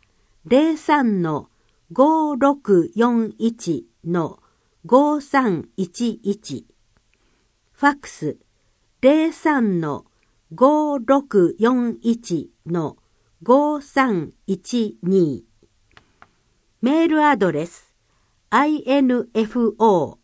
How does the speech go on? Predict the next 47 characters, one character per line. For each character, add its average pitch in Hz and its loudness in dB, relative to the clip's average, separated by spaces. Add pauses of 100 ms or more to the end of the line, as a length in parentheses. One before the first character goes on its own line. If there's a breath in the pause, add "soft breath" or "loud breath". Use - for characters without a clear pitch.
(100)
ア 202 -2
ッ 196 -8
ト 240 -2
マ 220 2
ー 156 -6
ク - -10 (560)
エ 214 0
ス 320 0
ユ 269 0
ー 240 -8
ケ 247 2
ー - -10
オ 190 2
ー - -20 (100)
ワ 240 4
イ 254 -4
エ 220 -4
ー 226 0 (120)
ケ 214 0
ー - -16
エ 202 0
ー 175 -10 (120)
エ 202 0
ヌ 208 4
イ 196 -2
ー - -20
テ 220 0
ィ 156 0
ー - -18 (340)
ド 165 -2
ッ - -16 (140)
ト 170 -6 (400)
オ 285 2
ー - -16
ア 220 2
ー 147 -4
ル 135 -10 (320)
ド 180 -2
ッ 180 -10 (160)
ト 170 -6 (320)
ジ 226 4
ェ 233 2
ー 220 -12 (140)
ピ 160 -2
ー - -20
で 139 -8
す。 - -20